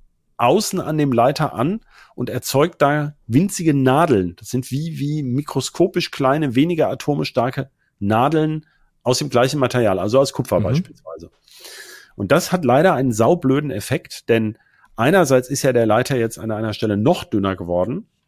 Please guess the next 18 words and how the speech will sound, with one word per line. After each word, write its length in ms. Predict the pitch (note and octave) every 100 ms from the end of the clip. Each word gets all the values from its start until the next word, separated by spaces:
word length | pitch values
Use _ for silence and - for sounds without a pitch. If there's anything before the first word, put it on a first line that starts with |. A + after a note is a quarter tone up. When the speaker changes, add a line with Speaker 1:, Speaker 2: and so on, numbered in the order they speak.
| -
Speaker 1:
Das 180 | G#2+ A#2+
heißt, 200 | A#2 -
die 60 |
Stromdichte 600 | G#2+ - A#2 A#2+ A2 -
Speaker 2:
Mhm. 60 | G#2
Speaker 1:
steigt 420 | - G2+ F#2 -
noch 380 | G#2+ G#2 D#3 -
mehr 240 | G2+ F#2 D2+
an. 300 | F2+ E3+ - _ _ - - - - -
Und 300 | D3 G#3+ -
diese 200 | C#3+ C3+
Nadeln 480 | B2 D3 F3+ F3+ C#3+
haben 100 | D#3+
den 160 | B2+
blöden 360 | A2+ A2+ E3+ F3
Effekt, 540 | C3+ - D3+ - -
dass 260 | B2 A#2+ -
diese, 580 | A#2+ A#2 A2+ G#2+ G2+